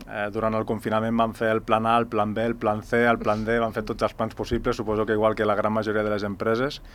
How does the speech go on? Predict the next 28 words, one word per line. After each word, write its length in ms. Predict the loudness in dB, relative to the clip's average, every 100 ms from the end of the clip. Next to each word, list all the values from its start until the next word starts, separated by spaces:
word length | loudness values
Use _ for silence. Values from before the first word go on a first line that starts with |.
| -20 -10
i 320 | -4 -2 0 0
amb 260 | -2 0
cap 180 | 2 2 0
dels 220 | -4 -2
nostres 400 | -4 -2 -4 -4
plans, 420 | 0 2 2 0
eh, 680 | 0 0 0 0 0 -2 -4 -8 -18 -20 -20 -12
teníem 420 | -8 -4 -2 -2
una, 520 | 0 0 2 2 0 -4 -12 -20 -20 -18 -2
una 200 | 0 2
previsió 500 | 2 0 0 2 4
tan 220 | 4 2
optimista 560 | 0 -2 -4 -2 -2 -2
com 160 | 0
la 140 | 0 -2
que 200 | -2 -2
realment, 500 | 0 0 0 -4 -4
eh, 40 |
ha 320 | -4 -4 -4 -2
acabat 300 | 0 0 0
sent, 380 | -6 -6 -6
eh, 480 | -10 -12 -8 -8 -8
aquest 200 | -8 -10
estiu. 360 | -10 -8 -6 -6 -10 -20 -16 -12
Així 200 | -8 -6
que 80 | -2
molt 160 | -2
contents 640 | -2 -2 0 0 -4 -10